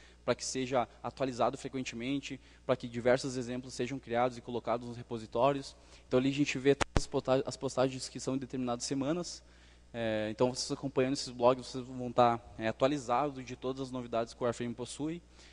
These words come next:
Existe também ver questões do, do, do GitHub, da comunidade, é, do Slack também, que o pessoal, esse Slack é, é, é inglês, né? E aí você pode enviar uma pergunta também pro pessoal.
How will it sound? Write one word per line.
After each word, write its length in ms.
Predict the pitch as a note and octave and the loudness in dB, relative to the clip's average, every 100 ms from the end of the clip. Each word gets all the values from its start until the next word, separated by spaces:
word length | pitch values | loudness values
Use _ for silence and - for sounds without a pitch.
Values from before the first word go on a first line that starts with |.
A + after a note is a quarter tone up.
| - | -2
Existe 400 | C3 B2 D#3 - | 2 2 0 2
também 240 | D3+ C#3+ C3+ | 6 8 6
ver 260 | B2+ C#3+ | 6 4
questões 320 | C3+ B2 B2+ | 2 -4 -4
do, 260 | B2+ A#2+ A2 A2 | -2 -2 -2 -6
do, 180 | A2+ A2+ | -10 -8
do 160 | A#2 | -8
GitHub, 600 | A#2 - A2+ D#3 D3+ C#3 | -8 -8 2 4 6 4
da 100 | A#2+ | -4
comunidade, 720 | - A#2 A2 A2+ C3 C3+ C3 - - - - | -6 -6 -4 0 0 -2 -8 -14 -20 -18 0
é, 300 | A#2 G#2+ G#2+ | 2 4 2
do 100 | B2+ | -2
Slack 420 | A#2 A#2 C3+ D#3 | 0 2 2 2
também, 300 | - A#2 C3 | -4 -4 -4
que 100 | - | -4
o 20 | |
pessoal, 440 | - A#2+ A#2+ A#2+ A2+ | -6 0 6 6 4
esse 220 | A#2 - | 0 -2
Slack 320 | A#2 A#2 - | 2 2 2
é, 140 | A#2+ A#2 | 0 0
é, 320 | A2+ G#2+ G2+ | -4 -4 -6
é 60 | A#2 | -6
inglês, 380 | A2 G#2+ C#3 G#2+ | -4 -2 -2 -4
né? 200 | G2+ G#2 - - - - | -8 -12 -20 -20 -20 -10
E 60 | A#2 | -8
aí 40 | |
você 160 | A2+ - | -6 0
pode 240 | C3 B2+ | 2 2
enviar 200 | C3 B2+ | 4 6
uma 120 | C3+ | 6
pergunta 480 | C3+ B2+ A2 D#3 D#3 | 8 6 6 -2 -2
também 280 | - A2 B2 | -6 -6 -4
pro 100 | C3 | -6
pessoal. 520 | - - A2+ B2+ D3 | -12 -10 -4 -2 -2